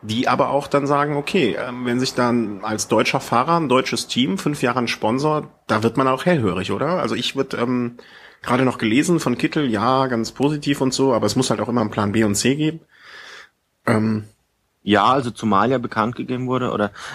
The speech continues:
Speaker 2: dass, dass die, die Ausrichtung auch ein bisschen deutscher werden soll.
Speaker 1: Mhm.
Speaker 2: Also man will sich wohl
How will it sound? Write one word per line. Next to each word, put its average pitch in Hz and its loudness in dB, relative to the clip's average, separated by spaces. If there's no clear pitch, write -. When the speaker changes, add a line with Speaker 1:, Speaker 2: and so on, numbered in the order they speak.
Speaker 2:
dass, - -2
dass 110 -2
die, 113 0
die 101 -2
Ausrichtung 110 0
auch 87 0
ein 110 -4
bisschen 98 -2
deutscher 92 2
werden 87 0
soll. 98 0
Speaker 1:
Mhm. - 2
Speaker 2:
Also - 0
man 95 -4
will 107 0
sich 117 -4
wohl 110 2